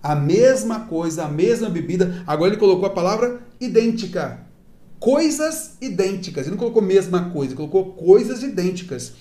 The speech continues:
Se são coisas idênticas, são muito parecidas.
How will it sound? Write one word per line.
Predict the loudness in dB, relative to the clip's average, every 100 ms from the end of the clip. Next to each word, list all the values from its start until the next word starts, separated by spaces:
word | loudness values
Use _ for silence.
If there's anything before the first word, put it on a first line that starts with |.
| -20 -20 -12
Se | -4
são | 0 2
coisas | 6 6 6 -2
idênticas, | -2 0 0 -2 -2
são | 0
muito | 2 4 2 0
parecidas. | 0 0 -2 -4 -4 -4 -6 -8 -12